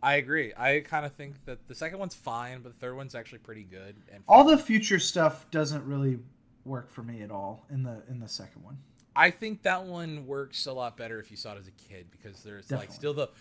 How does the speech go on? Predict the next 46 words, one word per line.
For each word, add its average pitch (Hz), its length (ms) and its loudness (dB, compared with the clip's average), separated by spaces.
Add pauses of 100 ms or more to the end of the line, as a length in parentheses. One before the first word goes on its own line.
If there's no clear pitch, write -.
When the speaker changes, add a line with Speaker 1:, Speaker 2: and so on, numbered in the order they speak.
(180)
Speaker 1:
there's 165 160 2
still 214 160 8
the 220 80 2
promise 160 540 0
that 147 240 4
maybe, 151 540 -4 (220)
just 170 360 0
maybe, 147 340 4
the 151 220 -4
<laughs> 151 140 -8
universe 160 380 -2
will 165 160 -4
look 165 140 -10
like 175 240 -10
that. 190 300 -2 (360)
Speaker 2:
Yes. - 420 -10 (160)
Speaker 1:
<laughs> 151 140 -20
And 156 280 -2
now 151 320 4
in, 135 180 -6
in 135 140 -12
twenty 139 320 -14
twenty, 123 440 -14
if 107 100 -20
you 131 100 -14
watched 127 300 -12
it 123 40 -18
in 110 80 -18
twenty 117 180 -18
twenty, 113 240 -18 (340)
the 143 300 0
nineteen 156 320 0
eighty-five 135 440 -2
version 127 480 -10 (100)
of 113 320 -10 (420)
nineteen, 127 480 -14 (100)
uh, 120 200 -10 (120)
uh, 120 160 -12
two 156 160 -12
thousand 131 360 -6
and 117 100 -18
fifteen 113 540 -18
is 104 180 -16
a 110 60 -16
bit, 107 380 -16
uh, 98 360 -20